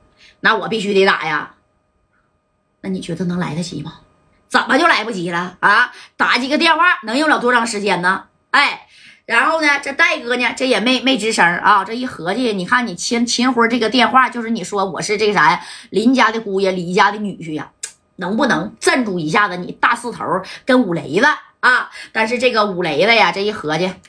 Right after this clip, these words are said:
呸，什么又林家又，又，又李家的啊？还打电话，你他妈能打出去吗？来，你打，来，来，来，来。来，你打来啊！当时这夸夸往上推了一下这小双筒子，大四头啊，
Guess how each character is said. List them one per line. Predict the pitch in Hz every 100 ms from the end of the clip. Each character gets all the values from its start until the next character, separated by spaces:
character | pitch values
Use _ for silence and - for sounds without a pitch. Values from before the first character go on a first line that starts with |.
| _ _ _ _
呸， | - - - - - -
什 | - 175
么 | 208 302
又 | 381
林 | 302 240 269
家 | 269 247 220 - -
又， | 285 302 269
又， | - 311 294 -
又 | 269 302
李 | 226 185
家 | 185 175
的 | 180 180 180 - _ _
啊？ | 180 214 269 302 - _ - - _ - -
还 | -
打 | - - -
电 | 220 196
话， | - 247 269 - - - -
你 | 175
他 | 180
妈 | 240
能 | 214 185
打 | 262 247
出 | - -
去 | - -
吗？ | - - _ _ _
来， | 208 262
你 | 294
打， | 247
来， | 208 277
来， | 311
来， | 311 294
来。 | 285 302 - _
来， | 285
你 | 311
打 | 269 254
来 | 277 349 -
啊！ | 247 277
当 | 269 269 269
时 | 233
这 | 254
夸 | - 320
夸 | - 220 240
往 | 214
上 | 202 214
推 | 240 208
了 | 202
一 |
下 | 175
这 | 185
小 | 208
双 | 180 190
筒 | 190 180 170
子， | 170
大 | 196
四 | 196 208
头 | 147 147
啊， | - 175